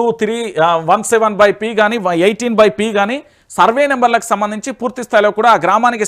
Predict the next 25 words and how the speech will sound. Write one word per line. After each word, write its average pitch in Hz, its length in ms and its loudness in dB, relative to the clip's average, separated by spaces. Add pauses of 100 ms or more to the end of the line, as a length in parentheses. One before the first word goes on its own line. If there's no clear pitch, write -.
సంబంధించి 165 440 -4 (540)
ఎవరైతే 247 400 2 (200)
ఆ - 20 8 (120)
బుర్ర 233 260 4 (120)
జ్ఞానేశ్వర్ 220 560 0
అని 202 140 -4
ఉంటాడు 147 260 -4
వాళ్ళకి 190 260 0
సంబంధించి 220 460 -4
పూర్తి 214 240 -2
స్థాయిలో 190 260 0
కూడా 240 180 2
వాళ్ళ 190 200 2
కుటుంబ 233 340 -2
సభ్యులకు 190 320 -6
సంబంధించి 180 420 -6
డెవలప్‌మెంట్ 185 420 0
చేశారు. - 200 -14 (320)
ఈరోజు 262 320 4
పూర్తి 269 260 -6
స్థాయిలో 240 320 0
కూడా 240 140 2 (540)
ప్రభుత్వ 233 320 2 (100)
భూమికి 180 360 -6 (880)
ఇక్కడ 185 180 0